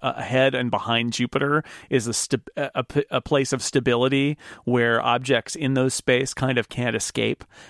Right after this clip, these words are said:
And so they, they, Jupiter has collected these asteroids that follow and precede it a-, as it sweeps in its orbit. And, uh, we haven't really done any, uh, as they say, it's the first reconnaissance of the,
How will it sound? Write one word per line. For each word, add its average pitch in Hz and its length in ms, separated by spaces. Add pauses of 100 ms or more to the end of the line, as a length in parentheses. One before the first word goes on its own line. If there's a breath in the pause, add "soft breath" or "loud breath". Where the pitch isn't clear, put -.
(120 loud breath)
And 123 160
so 135 120
they, 123 240
they, 131 200 (140)
Jupiter 139 420
has 131 160
collected 139 560
these 156 220
asteroids 127 640
that 110 180
follow 135 520
and 120 360
precede 143 460
it 113 220 (520 loud breath)
a-, - 180
as 131 380
it 131 80
sweeps - 480
in 127 200
its 113 200
orbit. 131 520
And, 120 320
uh, 117 160
we 131 140
haven't 143 340
really 143 360 (360 loud breath)
done 156 320
any, 175 540 (380 soft breath)
uh, 73 260 (100)
as 135 180
they 165 120
say, 147 180
it's 135 140
the 135 100
first 151 320
reconnaissance 143 840
of 131 220
the, 123 120